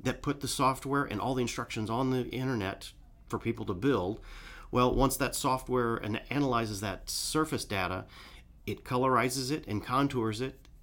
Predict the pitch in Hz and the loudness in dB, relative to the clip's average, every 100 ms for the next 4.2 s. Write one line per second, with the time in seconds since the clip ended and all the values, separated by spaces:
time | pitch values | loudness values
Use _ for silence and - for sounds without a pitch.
0 | 101 98 101 - - 117 113 117 104 113 | -6 -2 -2 -2 -2 0 0 -2 -4 -4
1 | 107 101 87 110 117 131 127 - - 117 | -2 -2 -2 -4 -2 -2 -4 -6 -4 0
2 | 113 113 - 107 107 101 - - - - | 2 0 -2 -2 0 -2 -8 -18 -16 -4
3 | 104 87 87 - - - 107 101 160 - | -2 -2 -6 -10 -10 -8 -4 -2 -2 -2
4 | 117 123 | -4 -4